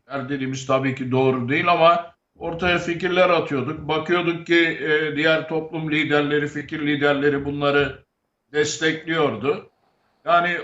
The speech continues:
oyun kurucu burada kabul edilmiş. Muhalefet tarafından da Recep Tayyip Erdoğan ölene kadar başkan, biz de işte muhalefet yapıyormuş gibi yapıp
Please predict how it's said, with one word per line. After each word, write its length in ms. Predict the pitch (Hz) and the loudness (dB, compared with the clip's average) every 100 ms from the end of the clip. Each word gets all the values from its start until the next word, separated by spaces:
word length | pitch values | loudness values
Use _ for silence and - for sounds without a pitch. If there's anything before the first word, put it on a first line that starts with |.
| - | -4
oyun 340 | 185 202 196 | -2 0 -2
kurucu 480 | 185 175 160 165 160 | -2 -2 -2 -2 -4
burada 440 | 165 147 160 175 | -4 0 2 2
kabul 320 | 175 175 190 185 | 0 0 2 2
edilmiş. 540 | 147 143 127 151 - | 2 0 -2 -6 -4
Muhalefet 560 | 156 160 160 170 170 170 | 2 4 4 0 -4 0
tarafından 680 | 160 151 160 165 156 135 139 | 0 0 -6 -4 -2 -2 0
da 320 | 165 170 165 | 0 0 -2
Recep 400 | 180 175 165 180 | -2 0 0 2
Tayyip 340 | 170 156 156 | 4 4 0
Erdoğan 580 | 175 165 143 135 185 185 | 0 0 0 -2 -2 -4
ölene 440 | 139 190 185 185 180 | -2 2 2 2 -2
kadar 440 | 151 143 190 - _ _ _ _ _ _ | -2 0 -2 -4 _ _ _ _ _ _
başkan, 640 | 190 190 - 165 180 202 190 | -6 -4 -6 -4 -4 -4 -10
biz 260 | 196 170 | -10 -8
de 120 | 180 | -6
işte 540 | 160 160 - 214 202 180 | -6 -8 -6 -2 -2 -2
muhalefet 460 | 190 185 185 190 190 | 0 0 0 -2 0
yapıyormuş 840 | 185 208 196 180 175 202 196 - | 0 2 0 0 2 0 0 -6
gibi 260 | 160 160 151 | -2 -2 2
yapıp 500 | 143 139 202 - | 2 2 -2 -4